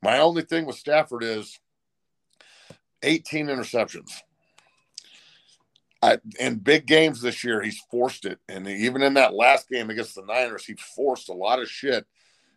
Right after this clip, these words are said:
and it, it cost him. So I, that's the only thing is, I, if Stafford tries to go out and beat Tom Brady one-on-one, I'm taking Tom Brady.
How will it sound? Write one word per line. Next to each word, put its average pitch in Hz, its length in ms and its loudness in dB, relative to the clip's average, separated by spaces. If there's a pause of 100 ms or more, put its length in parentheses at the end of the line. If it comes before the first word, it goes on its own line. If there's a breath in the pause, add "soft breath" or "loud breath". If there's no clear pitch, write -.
and 104 460 -6
it, 95 160 -10 (180)
it 113 320 -4
cost 143 320 6
him. - 120 -10 (220)
So 107 400 2 (220)
I, - 140 -4 (140)
that's 113 360 0
the 151 120 0
only 156 180 2
thing 135 260 -4
is, 95 180 -8
I, 82 140 -2
if 104 180 -8
Stafford 139 540 0
tries 143 280 0
to 110 60 -12
go 131 200 0
out 127 140 4
and 98 100 -20
beat 131 180 -12
Tom 127 240 -4
Brady 120 300 -6
one-on-one, 113 720 -6 (520)
I'm 110 140 -8
taking 117 280 -4
Tom 110 240 -2
Brady. 104 280 -6